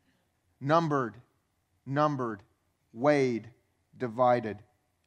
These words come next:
That very night, Belshazzar, the Chaldean king, was killed, and Darius the Mede received the kingdom, being about sixty-two years old. Here's what happened.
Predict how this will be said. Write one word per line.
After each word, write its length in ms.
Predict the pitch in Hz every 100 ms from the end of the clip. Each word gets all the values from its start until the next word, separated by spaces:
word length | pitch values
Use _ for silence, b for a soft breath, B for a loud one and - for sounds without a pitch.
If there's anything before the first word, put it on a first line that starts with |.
| _
That 220 | 127 107
very 280 | 131 170 170
night, 320 | 147 131 135
Belshazzar, 600 | 147 165 - 156 143 139
the 80 | 131
Chaldean 560 | - 131 127 147 147 123
king, 320 | 147 151 131
was 160 | 117
killed, 320 | - 156 151 143
and 160 | 127 117
Darius 420 | 131 147 139 -
the 100 | 127
Mede 320 | 127 139 135
received 480 | 110 - 143 147 120
the 80 | 117
kingdom, 420 | 143 139 135 123
being 300 | 127 131 127
about 340 | 113 113 -
sixty-two 500 | - 131 - 127 -
years 280 | 131 123 113
old. 200 | 113 104
Here's 180 | 139 135
what 160 | 131 123
happened. 320 | 123 -